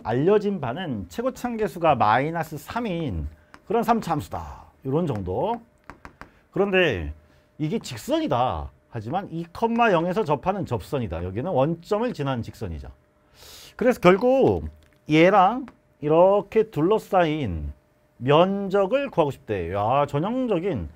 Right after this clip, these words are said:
삼 차함수와 직선으로 둘러싸인 부분의 면적. 자, 저 부분의 면적은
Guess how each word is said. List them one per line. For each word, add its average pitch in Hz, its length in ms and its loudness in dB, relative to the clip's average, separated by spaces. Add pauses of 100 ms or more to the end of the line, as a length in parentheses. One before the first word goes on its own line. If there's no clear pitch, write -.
(300)
삼 233 300 -4
차함수와 202 720 -4
직선으로 175 480 -6
둘러싸인 156 400 -2
부분의 131 240 -2
면적. 95 300 -4 (160)
자, 160 240 2 (840)
저 220 120 8
부분의 277 220 4
면적은 185 640 4